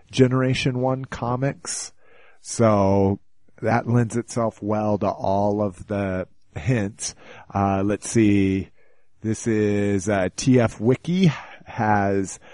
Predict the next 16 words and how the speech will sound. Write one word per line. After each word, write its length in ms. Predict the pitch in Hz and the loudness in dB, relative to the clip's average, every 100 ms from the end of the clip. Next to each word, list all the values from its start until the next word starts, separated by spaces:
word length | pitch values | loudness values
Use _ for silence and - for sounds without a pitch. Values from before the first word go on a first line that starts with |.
| - - - - | -20 -20 -20 -2
"The 180 | 107 104 | 2 4
Wreckers 420 | 123 139 160 123 | 2 2 0 0
are 180 | 117 101 | 0 0
a 40 | |
special 500 | - - 127 - 117 | -4 2 2 4 2
task 440 | - 123 113 110 - | 2 -2 0 -2 0
force 380 | 113 117 120 - | 6 6 4 -4
generally 680 | 98 110 117 123 127 127 | 2 2 4 0 4 2
composed 680 | - 110 95 110 113 117 - | 2 -2 0 4 6 4 2
of 100 | 101 | -2
the 100 | 98 | 0
best 500 | 87 - 110 120 - | -2 -2 -2 -2 -6
and 180 | - 104 | -8 -6
the 80 | 92 | -6
toughest 580 | - - 110 - 120 - 98 - | -6 -2 0 0 -2 -4 -14 -2
die-hard 1000 | 98 107 113 104 - 101 104 104 104 | -2 2 0 0 -4 0 2 4 2